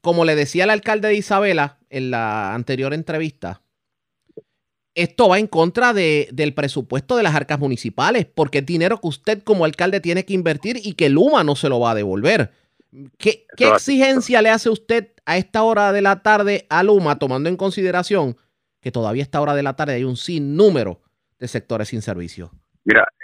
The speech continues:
Speaker 2: eh, ahora mismo tengo gente todavía, eh, reclama-,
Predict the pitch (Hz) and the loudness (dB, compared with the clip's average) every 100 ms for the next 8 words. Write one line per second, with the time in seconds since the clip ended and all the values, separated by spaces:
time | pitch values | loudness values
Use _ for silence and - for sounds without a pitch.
0 | 120 98 90 82 104 113 127 139 120 107 | 0 2 2 2 4 4 4 4 4 2
1 | 117 120 110 95 107 120 113 92 90 - | 2 4 2 2 2 0 0 -2 -2 2
2 | 92 90 92 110 104 - - 92 - - | 4 4 4 4 2 0 -6 -4 -6 -8
3 | - 90 92 98 101 107 | -4 0 2 4 4 4